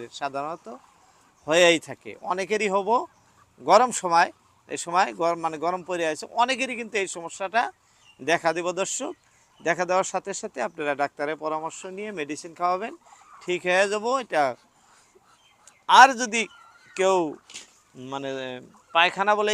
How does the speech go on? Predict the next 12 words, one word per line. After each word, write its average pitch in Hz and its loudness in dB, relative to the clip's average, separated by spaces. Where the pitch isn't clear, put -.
একবারে 214 0
তুচ্ছ - -12
তাচ্ছিল্য 208 -2
করে 202 -2
ছোট 220 -8
মনে 196 -4
করেন, 185 0
তাহলে 151 2
কল 156 -4
বিপদ 147 -2
ঘাড়ে 160 6
আসন্ন। 139 -10